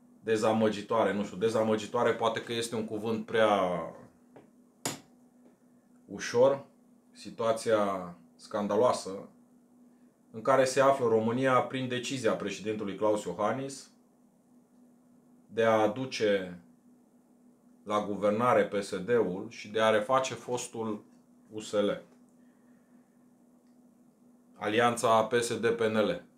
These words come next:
De fapt, de a pune F S N-ul din or-, în, din nou în ordinea lucrurilor, după ce a împins pe scări, pentru că asta s-a întâmplat, a împins pe scări efectiv,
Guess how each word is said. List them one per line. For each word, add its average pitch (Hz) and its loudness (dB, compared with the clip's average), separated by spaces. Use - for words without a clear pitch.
De 101 -6
fapt, - 0
de 143 -2
a 160 4
pune 165 2
F 160 4
S 156 0
N-ul 98 2
din 92 -6
or-, 110 0
în, 104 -4
din 104 -4
nou 117 2
în 107 -2
ordinea 101 0
lucrurilor, 147 2
după 170 -2
ce 151 2
a 131 6
împins 147 -2
pe 117 0
scări, 147 -2
pentru 123 -6
că 123 -2
asta 123 2
s-a 104 -6
întâmplat, 98 -2
a 117 -2
împins 131 -6
pe 113 -2
scări 107 0
efectiv, 104 -6